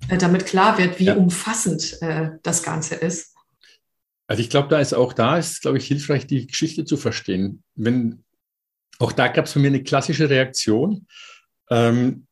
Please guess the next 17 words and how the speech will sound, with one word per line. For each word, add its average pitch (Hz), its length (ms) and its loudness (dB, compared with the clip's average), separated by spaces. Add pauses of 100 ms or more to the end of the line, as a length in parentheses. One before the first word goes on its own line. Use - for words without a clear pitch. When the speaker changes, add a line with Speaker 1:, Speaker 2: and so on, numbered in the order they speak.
(260)
Speaker 2:
wenn 120 180 2
ich, - 260 -6 (600)
wenn 120 140 2
ich - 360 -4
anschaue, 151 420 2
was 110 140 0
alles 143 300 0
mit 139 180 -2
Quantenphysik 143 920 -4 (420)
betitelt 139 560 2
wird 87 380 -2 (300)
und 113 320 0
was 123 200 0
alles 135 260 2
auf 123 160 0
Quantenphysik 120 1000 -2
zurückgeht, 107 560 -2